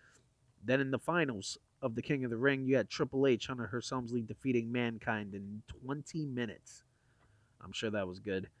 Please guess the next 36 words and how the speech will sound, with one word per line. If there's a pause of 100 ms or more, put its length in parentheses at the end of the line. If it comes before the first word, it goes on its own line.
(300)
Then
in,
uh, (160)
a
s-, (280)
co-main
event, (100)
Shawn
Michaels
and
Stone
Cold
Steve
Austin,
and
in
a
double
disqualification. (360)
If
I
remember
this
correctly,
I
think (240)
Austin
had
hit
Michaels
with
a
stunner
at
one
point,